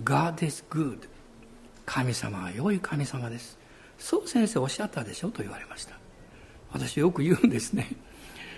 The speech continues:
神様ね、ジーオーディーと書きますね、英語ではね。神様はどういうお方か見たいならば、ぐーっと引き伸ばしてね、「おー」もう一個入れたら、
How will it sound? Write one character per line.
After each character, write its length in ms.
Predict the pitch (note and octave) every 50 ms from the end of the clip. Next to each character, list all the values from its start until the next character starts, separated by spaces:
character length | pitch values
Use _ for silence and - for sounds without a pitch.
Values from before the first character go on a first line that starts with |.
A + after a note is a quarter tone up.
| - - -
神 240 | - D3 C#3 C3
様 260 | A2+ A#2+ A#2 A#2 A#2 A#2+
ね、 200 | D3 F3+ F#3 - D#3 C3+
ジ 220 | A#2 B2+ D#3 E3
ー 100 | E3+ E3
オ 180 | D#3 D#3+ D#3 C#3+
ー 40 | C3
デ 80 | D3 E3+
ィ 20 | C#3+
ー 20 |
と 120 | - A#2 -
書 80 | A#2+
き 80 | A2 A#2
ま 120 | A2 A2
す 80 | - -
ね、 160 | E3 F3+ D3
英 60 | A#2+ A2+
語 100 | A2 G#2+
で 80 | G#2+
は 120 | G#2 G2+ G#2
ね。 180 | C#3 F#3 A#3+ - - - - - - - - -
神 240 | - - G3 G3+ F3+
様 200 | - F#3+ F3+ F3
は 60 | E3+
ど 120 | D#3+ G#3
う 60 | A#3+
い 20 | A#3
う 60 | A3
お 40 | G#3
方 220 | G#3+ G3 G3+ G3
か 80 | F#3+ F3
見 100 | F3+ G#3
た 140 | - A#3+ A#3
い 60 | A3+
な 100 | G#3 G3+
ら 60 | F#3
ば、 100 | F#3 F3+
ぐ 280 | D#3+ E3 G3 - C#3+ D#3
ー 20 |
っ 40 | -
と 80 | -
引 60 | E3 -
き 100 | - A#3+
伸 80 | B3
ば 120 | A#3+ A#3 A3
し 100 | - -
て 60 | A3
ね、 200 | G#3 A3+ C4 C#4 - - - - - -
「お 220 | - A#3 A#3+ G#3+
ー」 20 | F3
も 100 | F#3 G3+
う 40 | A3+
一 40 | G#3+
個 120 | - -
入 80 | G3 A2
れ 80 | G#2+
た 120 | - - A2+
ら、 100 | - -